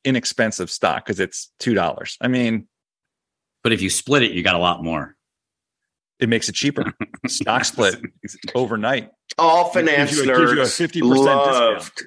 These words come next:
Speaker 3: this week's telecom interlude. <laughs>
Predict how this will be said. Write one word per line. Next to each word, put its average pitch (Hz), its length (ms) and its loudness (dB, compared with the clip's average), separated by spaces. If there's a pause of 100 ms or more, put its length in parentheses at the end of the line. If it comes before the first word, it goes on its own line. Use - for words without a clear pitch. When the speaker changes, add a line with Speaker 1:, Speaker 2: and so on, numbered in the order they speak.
Speaker 3:
this 117 360 -2
week's 110 340 0
telecom 98 720 0
interlude. 98 680 -2 (1400)
<laughs> - 120 -4